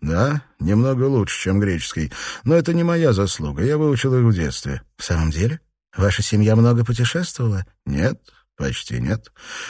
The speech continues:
Отец учил нас языкам дома. Первые уроки он давал, едва мы начинали говорить. Один месяц мы обязаны были общаться в доме только на французском, другой — на итальянском, третий — на русском, четвёртый — на русском".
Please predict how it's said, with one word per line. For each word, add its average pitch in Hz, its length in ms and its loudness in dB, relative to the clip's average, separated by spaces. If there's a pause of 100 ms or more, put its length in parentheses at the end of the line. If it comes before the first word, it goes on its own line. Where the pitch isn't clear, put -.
Отец 131 420 4
учил 147 320 2
нас 131 200 4
языкам 113 520 4
дома. 62 340 -6 (360)
Первые 107 360 6
уроки 110 320 4
он 92 200 2
давал, 98 320 2
едва 98 340 2
мы 101 100 2
начинали 92 480 0
говорить. 87 580 -2 (420)
Один 117 400 2
месяц 139 380 2
мы 104 140 4
обязаны 117 420 6
были 113 160 4
общаться 107 560 2
в 98 80 0
доме 98 300 4
только - 340 -2
на 69 80 -2
французском, 85 880 -4 (280)
другой — 147 340 2
на 113 120 4
итальянском, 95 800 0
третий — 147 340 0
на 98 160 4
русском, 113 560 0
четвёртый — 117 560 0
на 92 220 2
русском". 117 840 -2